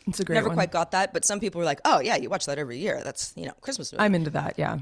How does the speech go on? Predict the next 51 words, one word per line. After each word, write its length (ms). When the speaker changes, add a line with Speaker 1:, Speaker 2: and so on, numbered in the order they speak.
Speaker 2:
And 160
then 100
there's 160
Love 220
Actually, 440
which 200
I 140
don't 120
like 200
that 140
movie, 400
Speaker 1:
Mm-hmm. 320
Speaker 2:
but 200
people 300
love 460
that 180
movie. 220
Speaker 1:
Oh, 60
it's, 120
like, 80
Speaker 2:
Very 100
Speaker 1:
their 60
Speaker 2:
Christmassy. 280
Speaker 1:
favorite 200
movie, 280
yeah. 360
<laughs> 260
Speaker 2:
It's 100
the 80
favorite 240
movie. 160
That 220
movie 180
is 220
effed 260
up, 200
man. 220
Like, 260
if 140
you 120
Speaker 1:
<laughs> 20
Speaker 2:
really 220
watch 220
it, 80
you're 80
Speaker 1:
Totally. 120
Speaker 2:
like, 360
you're 140
like, 240
"There's, 200
like, 360